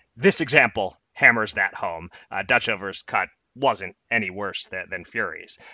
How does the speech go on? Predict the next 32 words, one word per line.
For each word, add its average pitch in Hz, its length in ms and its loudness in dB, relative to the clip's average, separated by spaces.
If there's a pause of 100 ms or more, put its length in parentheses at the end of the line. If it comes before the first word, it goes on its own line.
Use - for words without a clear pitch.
(160)
Good 233 160 -2
for 233 100 0
Dutchover, 135 460 4
by 113 140 4
the 113 80 -2
way, 110 280 2
uh, 104 260 -2
for - 140 -14
telling 123 280 0
the 107 60 -2
crowd 110 320 0
to 104 220 -8
knock 104 320 0
it 110 80 -4
off 107 340 0
when 107 180 -4
they 104 80 -2
were 101 120 -6
throwing 110 300 -2
crap 117 300 2
into 113 160 -6
the 113 100 -4
ring, 120 240 0
uh, 110 240 -2
as 113 180 -6
you 113 140 -4
alluded 113 320 -8
to 131 180 0
there. 117 300 6
Uh, 110 40 4
I, 104 460 2
he, 139 220 -8